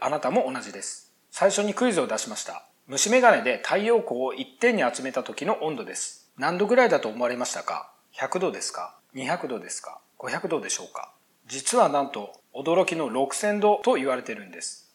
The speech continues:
すごいパワーですよね。この虫眼鏡をイメージすれば、あなたの情熱が今以上に熱くなって、想像以上の成果が出るはずです。ぜひ頑張ってください。今回は以上です。最後までお聞きいただきありがとうございました。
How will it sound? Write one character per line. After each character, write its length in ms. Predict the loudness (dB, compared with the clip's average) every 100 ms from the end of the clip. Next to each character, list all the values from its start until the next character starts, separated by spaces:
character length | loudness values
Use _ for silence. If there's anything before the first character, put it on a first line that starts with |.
| _
す 280 | -10 -10 0
ご 160 | 2
い 80 | 4
パ 180 | 2 -2
ワ 180 | 0 -2
ー 40 |
で 80 | -6
す 140 | -14
よ 60 | -14
ね。 240 | -14 -14 -16 _
こ 160 | -4 0
の 160 | 0
虫 260 | 0 -4 0
眼 100 | 2
鏡 220 | 2 2
を 60 | -2
イ 60 |
メ 140 | -4 -4
ー 40 |
ジ 80 | -6
す 140 | -10
れ 100 | -10
ば、 280 | -8 -10 -10
あ 120 | -8 -4
な 120 | 0
た 100 | 0
の 120 | 0
情 180 | -4 -4
熱 240 | -4 -4
が 260 | -2 -2 -4
今 220 | -8 -4 -2
以 60 |
上 140 | 0 -2
に 120 | -2
熱 180 | -6 -10
く 80 |
な 80 | -12
っ 60 | -14
て、 420 | -4 -4 -4 -10 -14
想 240 | -4 -2
像 160 | 4 4
以 60 |
上 180 | 6 4
の 120 | 6
成 220 | 4 4 2
果 120 | 6
が 220 | 6 6
出 100 | 2
る 60 | 0
は 100 | -2
ず 120 | -6
で 100 | -8
す。 280 | -10 -10 _ _
ぜ 160 | 2 2
ひ 140 | 2
頑 160 | -2 -2
張 80 |
っ 20 | -2
て 80 |
く 60 | -8
だ 100 | -10
さ 160 | -8 -10
い。 100 | -14 _ -4
今 200 | 0 6
回 140 | 6
は 100 | 6
以 80 | 4
上 160 | -2
で 100 | -6
す。 320 | -8 -10 -14 _
最 220 | 2 4
後 80 | 4
ま 60 | 4
で 60 |
お 60 | 0
聞 40 |
き 140 | -2 -8
い 40 |
た 80 | -8
だ 80 | -4
き 120 | 0
あ 60 | 0
り 80 |
が 100 | 0
と 80 | -2
う 40 | -6
ご 60 |
ざ 80 | -6
い 40 |
ま 80 | -4
し 100 | -4
た。 200 | -6 -8